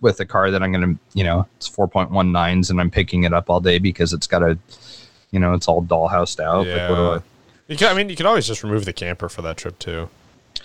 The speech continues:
Speaker 1: Yeah, it just doesn't look as cool. Then it's just kind of a truck, but
Speaker 2: Eh, yeah, I suppose. But
Speaker 1: I, I think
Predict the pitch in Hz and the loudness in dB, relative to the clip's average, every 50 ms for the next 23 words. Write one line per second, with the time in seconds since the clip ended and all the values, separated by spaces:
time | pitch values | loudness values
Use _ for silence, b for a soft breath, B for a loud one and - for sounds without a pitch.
0 | B _ - 175 160 151 147 147 143 123 - - 135 127 120 117 - - 101 98 | B _ 0 2 2 2 2 0 -2 -4 -4 -2 0 0 2 0 0 2 2 2
1 | 92 85 73 76 82 80 - 87 82 - - - - 85 85 87 82 90 92 90 | 2 2 0 0 -2 -2 0 0 0 0 0 0 0 2 2 2 2 2 2 4
2 | 87 85 - - 82 - - - 90 87 85 80 80 - - - 87 85 85 85 | 2 2 0 0 -2 0 0 2 2 4 4 2 0 0 0 0 2 2 2 0
3 | - - - - 87 85 82 82 - - 139 135 131 123 - - - 98 87 87 | -2 -6 -4 0 2 2 2 2 0 -4 -6 -8 -8 -8 -8 -12 -14 -12 -8 -6
4 | 87 92 92 - 95 - - 85 85 85 85 85 - - - _ _ _ - 113 | -4 -4 -4 -4 -6 -8 -10 -10 -8 -8 -6 -6 -8 -8 -10 _ _ _ 0 2
5 | 104 95 95 - b b b b b b b - 135 - - - 135 135 127 - | 2 2 2 0 b b b b b b b -2 -2 -2 -2 -2 -2 -2 0 0
6 | - 143 139 131 - - - - | 2 2 2 2 -2 -6 -14 -20